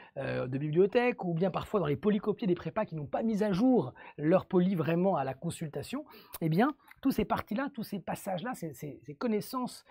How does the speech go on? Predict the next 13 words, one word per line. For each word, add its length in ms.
ces 140
tonnes 300
de 80
connaissances 500
vous 100
seront 240
inutiles 540
le 100
jour 220
J. 180
Le 140
jour 180
J, 240